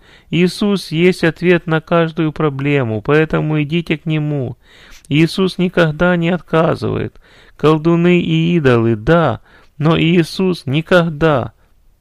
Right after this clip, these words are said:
А что же теперь? Теперь я должен был пойти к матери этой девушки и сказать, что Бог нас обманул, причём не только нас, но и всех тех, кто имя Христа проповедует.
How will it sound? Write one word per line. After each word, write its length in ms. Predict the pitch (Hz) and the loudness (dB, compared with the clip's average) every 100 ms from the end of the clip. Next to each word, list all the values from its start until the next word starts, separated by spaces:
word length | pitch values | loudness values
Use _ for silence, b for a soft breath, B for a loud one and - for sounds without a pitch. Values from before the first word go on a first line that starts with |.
| _ | _
А 100 | 127 | -8
что 200 | - 214 | -6 -6
же 120 | 196 190 | -4 -6
теперь? 500 | - - 123 - - _ b b b b b b | -8 -4 -2 -4 -8 _ b b b b b b
Теперь 320 | - 170 202 196 | -8 0 4 4
я 60 | |
должен 380 | 180 202 175 170 | 4 0 0 0
был 140 | 175 | 0
пойти 300 | 175 170 170 | 0 -2 -2
к 80 | 165 | -4
матери 400 | 156 170 160 160 | 0 0 2 0
этой 200 | 160 156 | 2 0
девушки 520 | 139 160 160 147 - | 2 2 2 0 -2
и 60 | 143 | -6
сказать, 440 | - 147 139 147 | -2 -4 0 -2
что 240 | 139 - 120 | -2 -6 -6
Бог 300 | 131 165 165 | -2 -4 -4
нас 220 | 143 - | -6 -2
обманул, 600 | 131 127 131 143 170 165 B B B B - | -2 -2 -2 -2 -4 -6 B B B B -2
причём 400 | 143 - 175 165 | -2 2 2 2
не 100 | 165 | 2
только 400 | 190 185 - 127 | 2 0 0 0
нас, 400 | 139 165 151 b b b | 2 0 -2 b b b
но 120 | 143 | 0
и 100 | 156 | 2
всех 340 | 151 - 156 - | 2 0 0 -2
тех, 260 | - 175 | 0 0
кто 180 | - 147 | 2 -2
имя 360 | - 165 151 135 | -2 0 0 -2
Христа 440 | - 135 - 139 | -4 -8 0 0
проповедует. 840 | 123 113 113 113 127 160 127 131 | 2 -2 -2 -2 0 -2 -4 -8